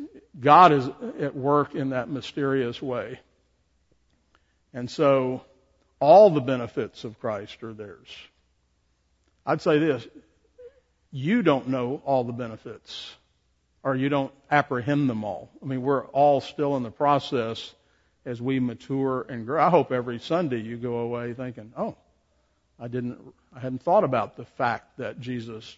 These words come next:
did this for me." Uh, or it gets, maybe you have a deeper understanding and appreciation of it. The point is,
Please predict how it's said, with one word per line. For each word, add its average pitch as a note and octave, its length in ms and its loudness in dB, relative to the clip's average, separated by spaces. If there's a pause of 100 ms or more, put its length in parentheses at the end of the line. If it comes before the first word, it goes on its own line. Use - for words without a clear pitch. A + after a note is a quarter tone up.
(160)
did A2+ 260 -14
this A2+ 300 -14 (140)
for A#2+ 100 -14
me." A2 180 -14 (1200)
Uh, A2 400 -6
or C3 260 0
it C3+ 280 -10
gets, C3+ 260 -4 (380)
maybe C3 240 -4
you C3 60 0
have C3+ 100 0
a C3 60 -4
deeper C3+ 500 -2
understanding A#2 920 -8
and B2 140 -10
appreciation A#2 800 -10
of A2 200 -14
it. G#2 100 -16 (540)
The B2 80 -10
point F3 320 2
is, C3 400 -2